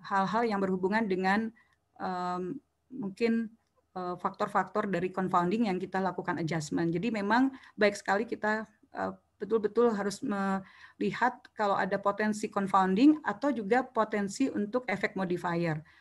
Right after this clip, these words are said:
dan interaksi. Nah, interaksi inilah yang akan memungkinkan kita untuk melakukan stratifikasi misalnya. Nah, ini perlu disampaikan di dalam, eh, data analisis kita. Jadi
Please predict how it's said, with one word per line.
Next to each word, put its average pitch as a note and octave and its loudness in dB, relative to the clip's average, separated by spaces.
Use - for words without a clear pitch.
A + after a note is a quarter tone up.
dan G3 0
interaksi. E3+ -2
Nah, D#3+ 2
interaksi G3 0
inilah A3 2
yang G#3 0
akan G#3 2
memungkinkan G3 2
kita B3+ 2
untuk G3 -2
melakukan F3+ -2
stratifikasi F3 -2
misalnya. E3 2
Nah, F#3 0
ini C4 6
perlu A3 -2
disampaikan G#3+ 2
di A#3+ 4
dalam, G3 0
eh, F3+ 0
data F3+ 0
analisis E3+ 2
kita. D#3+ -8
Jadi A#3+ 2